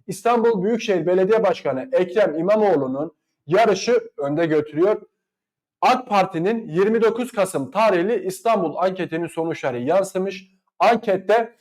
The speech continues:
"İstanbul Başkanı kim olsun?" sorusuna katılanların yüzde otuz dört nokta sekizinin Ekrem İmamoğlu, yüzde otuzunun "Fikrim yok",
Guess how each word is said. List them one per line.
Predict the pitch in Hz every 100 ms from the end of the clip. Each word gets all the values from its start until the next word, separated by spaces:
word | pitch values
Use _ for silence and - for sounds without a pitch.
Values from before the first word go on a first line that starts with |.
| _ _ -
"İstanbul | 165 - 220 226 180 127 117
Başkanı | 165 196 - 185 220 -
kim | 208 196
olsun?" | 156 - 127
sorusuna | - 185 196 185 156 208 208 - _ -
katılanların | 196 196 214 196 170 190 214
yüzde | 143 190 185 170
otuz | 170 180 165
dört | 214 214
nokta | 151 143 127
sekizinin | - 185 180 151 208 226 226 -
Ekrem | 147 147 160
İmamoğlu, | 180 190 208 208 208 208 208 - _ _ 156
yüzde | 214 208 190
otuzunun | 190 190 190 175 147 127
"Fikrim | - 190 208 214
yok", | 214 214 214